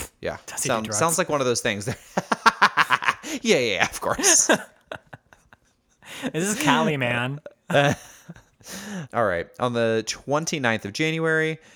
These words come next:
Speaker 1: you are back in Oranjestad, Aruba.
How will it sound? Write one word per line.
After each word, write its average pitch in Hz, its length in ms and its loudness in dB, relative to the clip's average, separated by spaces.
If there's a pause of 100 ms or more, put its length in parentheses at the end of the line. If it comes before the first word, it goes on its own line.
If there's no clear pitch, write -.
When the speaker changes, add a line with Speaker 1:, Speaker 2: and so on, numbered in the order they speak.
(300)
Speaker 1:
you 123 200 0
are 104 100 2
back 117 320 0
in 110 360 -2
Oranjestad, 135 840 0
Aruba. 147 560 0